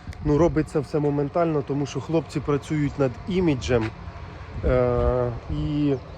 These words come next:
ну, не х-, не хочуть па-, впадати лицем в грязь. Тому це мені реально сподобалося, що все вирішується просто, ну, даже ніхто не розбирається, що, як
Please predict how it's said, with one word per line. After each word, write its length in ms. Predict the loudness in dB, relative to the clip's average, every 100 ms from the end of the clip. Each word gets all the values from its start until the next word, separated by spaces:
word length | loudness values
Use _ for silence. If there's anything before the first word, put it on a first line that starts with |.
| -16 -16 -12 -2
ну, 140 | 2
не 140 | 4 4
х-, 160 | 2
не 160 | -2 -2
хочуть 420 | 0 -4 -4 -8 0
па-, 160 | 4 4
впадати 680 | 2 -2 0 2 2 2 0
лицем 440 | 0 2 2 2
в 20 |
грязь. 440 | 2 2 2 -4 -12 -14 -14 -14 -4
Тому 360 | 0 4 4
це 180 | 4 2
мені 300 | 2 0 2
реально 340 | 4 4 2 -2
сподобалося, 800 | -4 -2 0 2 0 0 -4
що 260 | -6 -4 -4 -6 -20 -20 -18
все 220 | -2 2 2
вирішується 720 | 2 0 -4 -6 -6 -4 -6
просто, 680 | -4 -2 -2 -2 0 0 -2 -12 -10 -8 -8 -10
ну, 320 | -4 0 0
даже 300 | 4 4 4
ніхто 280 | 0 -2 0
не 120 | 2
розбирається, 760 | 0 0 0 2 2 0 -4 -4
що, 300 | 0 2 2
як 280 | 2 2